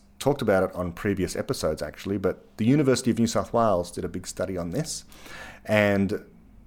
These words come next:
it looked for all the world, because all the results seemed to agree, that the fine structure constant was changing. And if the fine structure constant was changing, this was kind of a big deal. It meant one of the fundamental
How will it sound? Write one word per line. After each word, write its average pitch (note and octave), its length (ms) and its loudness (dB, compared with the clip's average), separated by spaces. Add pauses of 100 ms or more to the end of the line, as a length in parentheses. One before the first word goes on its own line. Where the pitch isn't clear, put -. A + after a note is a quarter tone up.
(120)
it A2+ 160 -2
looked F#3+ 500 2 (500)
for D#3 220 4
all G#3+ 120 6
the D3 60 4
world, F2+ 400 2 (400)
because G#2+ 480 0 (340)
all F3 160 6
the E3 80 6
results G#2+ 420 2
seemed G2 220 0
to F2 120 -2
agree, A2+ 400 0 (720)
that - 480 2 (260)
the A#2+ 80 2
fine B2+ 380 4
structure - 380 -2
constant G2 400 -4
was F#2+ 100 -4
changing. C3 400 2
And F#2 80 -2
if F#2+ 80 -4
the G#2+ 60 -8
fine C3 220 2
structure - 280 0
constant - 300 -6
was - 80 -10
changing, G2+ 300 0
this A2+ 120 0
was A2 80 -2
kind A2 180 0
of F#2+ 60 2
a F2+ 60 0
big F#2+ 160 -2
deal. B2 340 0
It - 80 -10
meant G#2 160 -2
one G#2+ 100 0
of G2+ 60 2
the G#2 60 0
fundamental G#2+ 420 2